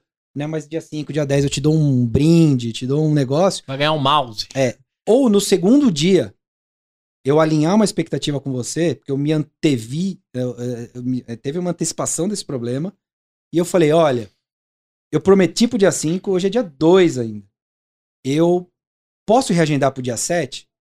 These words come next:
Speaker 1: Cara, isso que os clientes querem. Porque às vezes, eu, eu, se for um produto maior, uma geladeira, eu já me
Speaker 2: Uhum.
Speaker 1: programei pra não ir no trabalho aquele dia, pra falar pro porteiro, né? E às vezes você vai reprogramar pra uma outra data que eu não posso também. Então, assim,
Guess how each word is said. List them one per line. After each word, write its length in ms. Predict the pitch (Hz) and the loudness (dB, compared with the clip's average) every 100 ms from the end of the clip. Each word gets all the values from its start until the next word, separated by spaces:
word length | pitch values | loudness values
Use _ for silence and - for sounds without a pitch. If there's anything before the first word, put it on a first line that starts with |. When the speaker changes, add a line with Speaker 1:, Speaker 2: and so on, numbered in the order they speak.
| - | -6
Speaker 1:
Cara, 260 | 165 127 - | -4 -4 -6
isso 260 | 185 - | -6 -4
que 80 | 160 | -8
os 80 | - | -10
clientes 260 | 156 143 - | -10 -10 -10
querem. 340 | - 101 98 _ _ _ _ _ | -12 -12 -16 _ _ _ _ _
Porque 140 | 165 208 | -6 -4
às 100 | 175 | 0
vezes, 240 | 196 190 | -2 -2
eu, 160 | 190 175 | -6 -6
eu, 180 | 165 160 _ 175 - - | -10 -10 _ -14 -14 -14
se 160 | - | -8
for 140 | - 180 | -4 -4
um 60 | |
produto 300 | 160 143 135 | -4 -6 -4
maior, 360 | 123 110 135 120 | -6 -2 -2 -2
uma 100 | 120 | -8
geladeira, 520 | 120 113 117 139 120 - _ - | -10 -8 -4 -2 -4 -12 _ -6
eu 60 | |
já 80 | 127 | -2
me 80 | 170 | 0
Speaker 2:
Uhum. 40 | 120 | 0
Speaker 1:
programei 720 | 170 156 131 127 127 123 113 | 2 2 4 4 4 2 -2
pra 160 | 131 131 | -8 -6
não 100 | 135 | -4
ir 100 | 139 | -4
no 80 | |
trabalho 500 | 131 135 120 120 123 | -4 -4 -4 -4 -2
aquele 260 | 120 127 127 | -2 -2 -4
dia, 300 | 101 107 117 | -4 -8 -8
pra 100 | 123 | -10
falar 180 | - 110 | -10 -12
pro 120 | - | -6
porteiro, 840 | - 147 - - 120 127 123 117 - _ _ - | -2 -2 -2 -2 0 0 -2 -8 -14 _ _ -10
né? 240 | 127 139 - _ - | -8 -8 -10 _ -4
E 80 | 147 | -4
às 120 | 143 | 0
vezes 300 | 165 165 147 | 0 -2 -8
você 80 | 151 | -6
vai 100 | 151 | -2
reprogramar 480 | 156 156 147 143 139 | -2 -2 -4 -4 -4
pra 100 | 143 | -2
uma 60 | 139 | -2
outra 180 | - | -2
data 260 | 127 127 131 | -2 -2 -4
que 100 | 143 | -6
eu 40 | |
não 100 | 143 | -6
posso 440 | 135 135 135 131 127 | -6 -6 -6 -6 -6
também. 520 | 131 113 113 135 127 | -6 -4 -4 -4 -4
Então, 200 | 123 170 | -4 -4
assim, 340 | 185 151 123 | -4 -6 -8